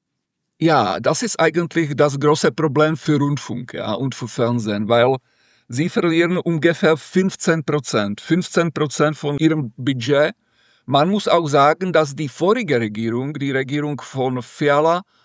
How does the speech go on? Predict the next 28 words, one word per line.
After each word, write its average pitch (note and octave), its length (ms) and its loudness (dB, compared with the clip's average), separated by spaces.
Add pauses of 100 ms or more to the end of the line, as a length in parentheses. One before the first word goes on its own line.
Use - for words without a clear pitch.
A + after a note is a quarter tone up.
war B2+ 240 4
die D#3+ 160 -2
Regierung, D3 640 0
die C#3+ 240 0
eigentlich D3+ 600 0 (160)
die B2 200 -4
öffentlich-rechtlichen C#3+ 920 -2
Anstalten C#3+ 640 0 (220)
sehr D3+ 280 4
begünstigt C#3+ 720 -2
hat. - 300 -12
Also C3 360 2 (240)
wenn D3+ 260 2
man E3 200 4
jetzt E3 560 0
Budget D3 460 2
um D#3 140 0
fünfzehn F3+ 640 0
Prozent D#3 540 -4
kürzt, D#3 540 -4 (420)
heißt C#3 320 0
das, E3+ 260 2
dass C#3 260 2
sie D3 200 0
eigentlich D3 540 0 (480)
zum D3+ 220 -2
vorigen D#3 440 2
Niveau C3 500 2